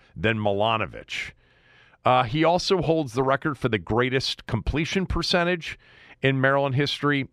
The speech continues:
and the best passer efficiency rating in Maryland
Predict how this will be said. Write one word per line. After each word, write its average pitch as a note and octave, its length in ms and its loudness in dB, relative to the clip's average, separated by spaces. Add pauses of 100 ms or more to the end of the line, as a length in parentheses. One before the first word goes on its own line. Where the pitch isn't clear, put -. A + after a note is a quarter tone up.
and B2 180 2
the A#2 60 0
best B2 400 0
passer B2 680 -2 (240)
efficiency G2+ 720 -2
rating E2+ 480 -2 (400)
in F#2+ 220 -2
Maryland E2+ 480 -4